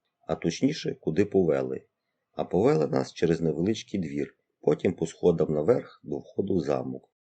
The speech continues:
Сам замок виглядав вражаюче. Його масивна споруда була вбудована прямо в скелю, і він з нею зливався в одне ціле, нависаючи над бездонним проваллям. Стало навіть трохи моторошно в нього заходити,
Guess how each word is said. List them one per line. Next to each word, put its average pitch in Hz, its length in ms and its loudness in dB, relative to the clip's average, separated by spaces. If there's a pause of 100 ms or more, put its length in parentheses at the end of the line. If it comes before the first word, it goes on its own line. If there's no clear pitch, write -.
(360)
Сам 82 240 -2
замок 139 480 0
виглядав 87 440 4
вражаюче. 78 720 -2 (600)
Його 95 240 2
масивна 104 420 0
споруда 117 560 0
була 90 320 2
вбудована 113 600 2
прямо 98 320 0
в - 60 -4
скелю, 67 500 0 (420)
і - 120 -8
він 123 160 2
з 110 100 -8
нею 113 280 0
зливався 80 540 0
в 80 60 -2
одне 85 200 0
ціле, 69 440 -4 (180)
нависаючи 65 760 0
над 73 180 -2
бездонним 82 600 0
проваллям. 67 680 -2 (460)
Стало 131 400 2
навіть 120 300 -4
трохи 117 300 2
моторошно 78 600 0
в 73 40 -8
нього 73 260 -2
заходити, - 680 -6